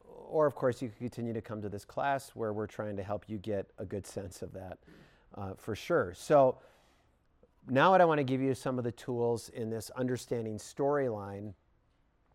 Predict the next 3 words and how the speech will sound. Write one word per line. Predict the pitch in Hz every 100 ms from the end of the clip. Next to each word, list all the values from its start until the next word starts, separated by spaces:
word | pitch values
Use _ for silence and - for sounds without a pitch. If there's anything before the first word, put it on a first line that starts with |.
| - _
for, | 104 120 110 104 104 - _ _ _
um, | 113 101 101 -
studying | - - 113 107 107 110